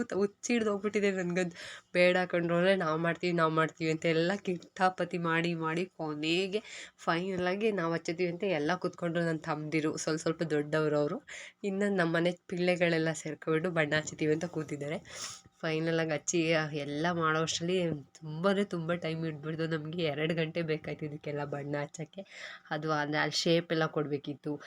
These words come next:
ಇನ್ನು ಸ್ವಲ್ಪ ಬಣ್ಣ ಮಿಕ್ಸ್ ಆದರೆ, "ಅತ್ತೆ ಇಲ್ಲಿ ಮಿಕ್ಸ್ ಆಗಿದೆ, ಆಂಟಿ ಇಲ್ಲಿ ಮಿಕ್ಸ್ ಆಗಿದೆ, ಸರಿ ಮಾಡಿ, ಸರಿ ಮಾಡಿ" ಅನ್ನೋರು. ಎಲ್ಲ ರೆಡಿ ಮಾಡೋ ಅಷ್ಟ್ರಲ್ಲಿ ಸಾಕು ಅನ್ಸ್ಬಿಡ್ತು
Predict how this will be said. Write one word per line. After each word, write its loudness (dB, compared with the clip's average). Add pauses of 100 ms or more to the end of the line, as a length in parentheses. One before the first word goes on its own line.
(180)
ಇನ್ನು -4
ಸ್ವಲ್ಪ 2
ಬಣ್ಣ 2 (120)
ಮಿಕ್ಸ್ 0
ಆದರೆ, 2
"ಅತ್ತೆ -2
ಇಲ್ಲಿ 4
ಮಿಕ್ಸ್ -2
ಆಗಿದೆ, 0
ಆಂಟಿ -2
ಇಲ್ಲಿ 0
ಮಿಕ್ಸ್ -2
ಆಗಿದೆ, -2
ಸರಿ -2
ಮಾಡಿ, 0
ಸರಿ 0
ಮಾಡಿ" 0
ಅನ್ನೋರು. -2 (540)
ಎಲ್ಲ -2 (100)
ರೆಡಿ 2
ಮಾಡೋ -2
ಅಷ್ಟ್ರಲ್ಲಿ -4
ಸಾಕು -6
ಅನ್ಸ್ಬಿಡ್ತು -6